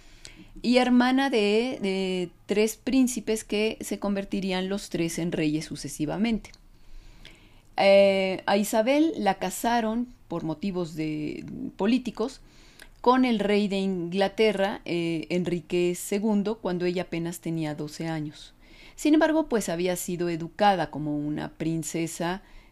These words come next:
eh, conocedora de que, pues, eh, iba a ser una herramienta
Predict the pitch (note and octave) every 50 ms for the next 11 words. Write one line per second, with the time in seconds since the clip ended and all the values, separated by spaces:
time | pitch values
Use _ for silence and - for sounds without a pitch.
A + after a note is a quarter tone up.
0 | - - - F3 F3 F3 E3+ - - - - - - - - - - G3 F#3+ F3
1 | F3 - F#3 F3 F3+ F3+ F#3 F#3 F#3+ G3 F#3 F3+ F3+ E3 - - - D#3 D#3+ D#3
2 | D#3 D3+ - - - - D3+ D3+ D3 D3 - - - - - - - - - -
3 | - - - - - - - - - - - - - - C#3+ F3 F3 F3+ F3 D#3
4 | - - F3 D#3+ E3+ F3 F3 E3+ E3 E3 - - - - - - - - - F#3+
5 | F#3 F#3+ F#3+ F3+ F3+ F3 F3 E3+ E3 E3 E3 E3 E3+ F3 F#3 G3 G3+ G#3 G#3 G3+
6 | G3+ - F3 F3 F3 F3 F3 -